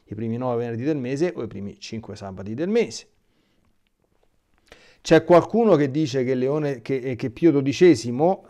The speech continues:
sia stato spinto, diciamo così, come molla definitiva, eh, a, a formulare il dogma dell'Assunzione, c'è chi dice, non è, non è, non è sicuro, sta di fatto che cronologicamente però,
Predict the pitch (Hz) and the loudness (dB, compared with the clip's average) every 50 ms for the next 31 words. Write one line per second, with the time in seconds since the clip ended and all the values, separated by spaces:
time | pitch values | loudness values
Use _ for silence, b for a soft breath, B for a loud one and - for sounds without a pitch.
0 | _ - - - 113 113 110 - - 143 143 139 127 131 123 123 120 117 120 - | _ -20 -12 -10 -8 -8 -8 -6 -4 -4 -2 -2 -2 -2 -2 -2 -2 -4 -6 -12
1 | - - - _ 208 220 190 139 113 101 - - 101 98 98 - 117 113 113 110 | -20 -20 -4 _ 2 2 2 0 -2 -8 -10 -10 -12 -10 -10 -10 -10 -8 -8 -8
2 | 107 - 120 110 113 147 135 110 - 131 143 139 131 120 120 120 117 120 B B | -10 -10 -10 -6 -6 -6 -6 -4 -4 -4 -4 -4 -4 -6 -6 -8 -8 -12 B B
3 | B B B B B B B - 131 143 165 180 185 175 160 151 143 151 135 - | B B B B B B B -6 2 6 8 8 10 10 8 8 6 4 0 -2
4 | 151 147 143 143 131 - 196 175 135 110 117 110 107 101 b b b b b b | -4 -4 -4 -4 -2 0 0 0 0 -2 -4 -6 -6 -8 b b b b b b
5 | - 123 117 113 113 110 110 107 107 104 95 - - 160 147 139 127 - - 120 | -10 -8 -6 -6 -6 -6 -6 -8 -8 -10 -10 -4 0 2 2 2 0 -2 -8 -12
6 | 113 113 - - 160 160 156 156 156 156 180 180 170 139 127 117 113 113 117 123 | -12 -14 0 2 4 4 4 4 4 4 6 6 4 4 0 -4 -4 -6 0 2
7 | 151 165 160 135 135 135 127 127 135 139 135 - - - 202 185 - - - 143 | 4 4 4 2 -2 -6 -6 -6 -6 -6 -6 -8 -8 -8 -8 -8 -10 -8 -4 -4
8 | 131 123 127 156 175 165 170 - - - - 113 - - 107 107 127 120 110 - | -2 -2 -2 -2 -4 -4 -6 -12 -12 -10 -10 -10 -8 -10 -10 -8 -8 -8 -8 -10
9 | - - - - 107 107 113 123 107 107 131 135 147 156 156 156 165 165 - - | -14 -16 -16 -14 -12 -10 -10 -10 -10 -8 -6 -4 -2 0 4 6 6 6 4 2
10 | 143 131 147 160 139 120 107 104 98 - 127 131 151 143 180 180 175 - 143 127 | -2 0 2 2 2 2 0 -4 -4 -4 -2 0 2 4 4 2 2 0 -2 -6
11 | 117 - 175 170 185 175 170 170 165 143 151 160 160 170 175 170 156 127 117 - | -2 0 0 2 4 4 6 4 4 6 4 4 4 4 4 2 0 -2 -4 -6
12 | 120 113 175 175 170 175 180 175 - - b b | -4 2 4 8 8 8 8 6 4 -4 b b